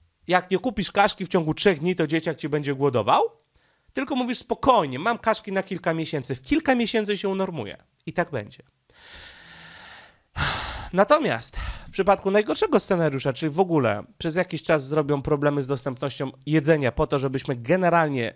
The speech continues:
zaakceptowali drożyznę w jedzeniu, em, to, e, to, e, no to ciebie to nie będzie dotyczyć.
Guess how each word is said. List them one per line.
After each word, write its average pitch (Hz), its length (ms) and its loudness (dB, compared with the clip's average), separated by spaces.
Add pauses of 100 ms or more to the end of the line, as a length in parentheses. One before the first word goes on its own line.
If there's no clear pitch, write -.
zaakceptowali 135 840 2
drożyznę 131 500 0
w 117 40 -4
jedzeniu, 120 400 0 (2750)
em, 131 1040 2 (240)
to, 196 480 6 (1700)
e, 127 640 2 (200)
to, 165 540 4 (1700)
e, 151 380 4 (1160)
no 180 100 -6
to 214 260 0
ciebie 208 320 4
to 208 140 2
nie 196 120 0
będzie 180 320 -2
dotyczyć. 175 680 -8